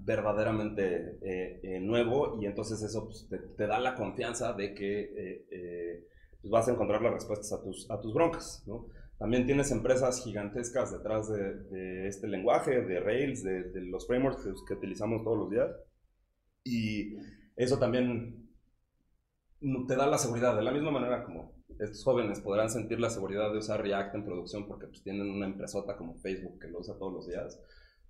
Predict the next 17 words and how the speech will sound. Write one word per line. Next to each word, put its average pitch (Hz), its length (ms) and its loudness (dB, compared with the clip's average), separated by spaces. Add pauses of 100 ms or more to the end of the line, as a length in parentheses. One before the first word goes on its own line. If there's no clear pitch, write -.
Yo 98 160 -2
me 120 100 2
siento 127 260 2
confiado 107 560 2
de 98 140 -4
que, 90 80 -8
de 87 480 -8
que 87 120 -8
los 87 200 -8
ingenieros 98 480 -2
en 92 100 -6
el 90 100 -6
Conta 101 320 -2
usan, 95 520 -4
usan 98 340 -6
Rails 107 300 -2
porque, 82 480 -10